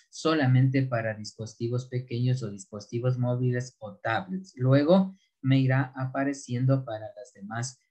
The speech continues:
configuraciones, ¿sí? Bueno, continuemos. Entonces,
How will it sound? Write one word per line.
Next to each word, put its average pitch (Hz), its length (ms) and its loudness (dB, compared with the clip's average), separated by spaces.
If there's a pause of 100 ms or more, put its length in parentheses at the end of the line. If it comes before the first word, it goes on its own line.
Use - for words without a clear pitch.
(140)
configuraciones, 101 1120 -6
¿sí? 190 340 2 (380)
Bueno, 104 340 2 (480)
continuemos. 131 840 4
Entonces, 165 760 0